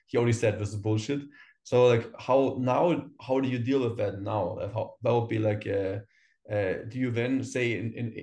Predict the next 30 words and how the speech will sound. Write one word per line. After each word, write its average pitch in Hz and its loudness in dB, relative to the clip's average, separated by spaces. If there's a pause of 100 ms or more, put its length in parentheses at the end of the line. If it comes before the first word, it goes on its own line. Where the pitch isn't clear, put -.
in, 120 -2 (120)
in 123 -2
public, 139 2
"Hey, 147 2
like, 110 -2 (120)
we 120 -4
talked 147 0
about 139 2
this, 147 -2
we 120 -2
don't 113 -2
criticize," 139 -4
or 131 -4
whatever, 135 0
or 123 0
do 110 0
you 110 0
again 113 -2
go 113 -2
into 107 -6 (160)
a - -6
pri-, 123 2
like, 117 2
what's 143 2
a 143 0
be-, 127 0 (100)
good 135 -4
way 123 0
to 120 -6
then 113 -2